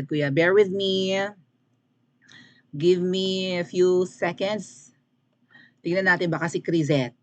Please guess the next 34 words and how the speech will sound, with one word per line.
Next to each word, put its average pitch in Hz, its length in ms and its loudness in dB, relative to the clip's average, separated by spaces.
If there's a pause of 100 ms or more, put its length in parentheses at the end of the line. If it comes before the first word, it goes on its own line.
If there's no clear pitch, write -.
(180)
ang 143 100 2
nagsabi. 123 600 -6 (1120)
Kung 202 160 -6
hindi 220 160 -2
man, 202 160 0
banggitin 175 380 0
ko 175 100 0
na 165 80 2
lang. 127 300 -2 (3500)
Ah, 139 720 0
apakasipag. 135 960 -6 (400)
Ayun, 180 240 2
yung 170 140 0 (100)
ano, 180 240 0
mamaya 180 240 0
to, 156 160 -2
panoorin 165 320 -2
natin 180 240 -4
to, 190 80 0
ha, 170 80 2
yung 170 160 -2
maiksing 160 320 -4
video 151 240 -2
lang 143 240 0
ng, 135 160 2
ng 139 180 4 (640)
press 151 300 -4
ko 180 100 0
ni 151 140 0
P 139 180 -2
R 127 160 -4
R 135 140 -4
D. 123 320 -8 (840)
Oh, 123 240 -12